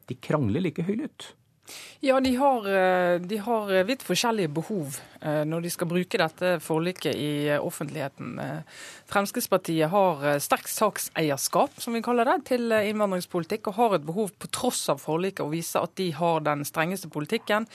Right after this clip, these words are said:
Speaker 2: og at det er de som har fått gjennomslag i forliket. Arbeiderpartiet sitt behov er å vise, eh, at de også, for de har også sakseierskap til dette, at de også har en streng politikk, men at de ikke er inhumane, men de vil gjerne ligge tett opp til Høyre, og ikke skille lag med de i,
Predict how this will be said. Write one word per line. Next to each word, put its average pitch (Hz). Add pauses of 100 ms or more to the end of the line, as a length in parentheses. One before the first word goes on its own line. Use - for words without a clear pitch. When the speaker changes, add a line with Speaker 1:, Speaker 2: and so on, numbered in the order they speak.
(260)
Speaker 2:
og 185
at 185
det 190
er 156
de 220
som 170
har 147
fått 156
gjennomslag 156
i 147
forliket. 147
Arbeiderpartiet 165
sitt 147
behov 208
er 196
å 160
vise, 170 (440)
eh, 156 (120)
at -
de 247
også, 170
for 220
de 269
har 285
også 311
sakseierskap 165
til 156
dette, 160
at 165
de 233
også 202
har 220
en 175 (260)
streng 233
politikk, 175
men 202
at 190
de 202
ikke 202
er 262
inhumane, 180
men 196
de 208
vil 196
gjerne 220
ligge 160
tett -
opp 185
til 165
Høyre, 160
og 185
ikke 196
skille 175
lag 170
med 143
de 156
i, 147